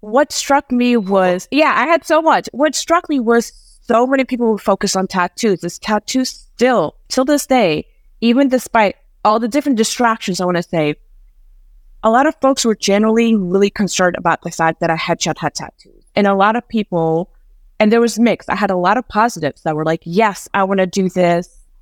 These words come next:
you know, all for you. Thank you for, you know, creating a platform." But there was equally the same amount of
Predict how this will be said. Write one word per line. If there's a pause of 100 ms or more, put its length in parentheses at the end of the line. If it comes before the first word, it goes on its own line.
(140)
you
know,
all
for
you.
Thank
you
for, (200)
you
know,
creating
a
platform." (420)
But
there
was
equally
the
same
amount
of